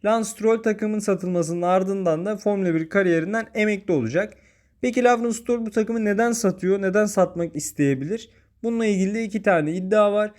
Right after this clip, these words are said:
Bu iddialardan biri Lawrence Stroll'ün oğlu Lance Stroll'ün artık Formula birde olma isteğinin bitmesi.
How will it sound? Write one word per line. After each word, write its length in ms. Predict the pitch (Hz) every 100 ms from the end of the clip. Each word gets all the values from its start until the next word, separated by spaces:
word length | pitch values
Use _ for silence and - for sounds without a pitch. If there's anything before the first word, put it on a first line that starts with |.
| _ _ _ -
Bu 120 | 240
iddialardan 720 | 240 208 202 190 170 180 196
biri 300 | 220 208 226
Lawrence 340 | 226 226 214 190
Stroll'ün 420 | - 180 170 185
oğlu 400 | 247 208 185 180
Lance 200 | 202 196
Stroll'ün 640 | 190 - 196 190 190 247 _ _ _ _ -
artık 300 | 220 190 202
Formula 360 | 214 214 214
birde 200 | 202 180
olma 220 | 185 175 175
isteğinin 480 | 151 131 123 120
bitmesi. 580 | 147 - 220 208 214 226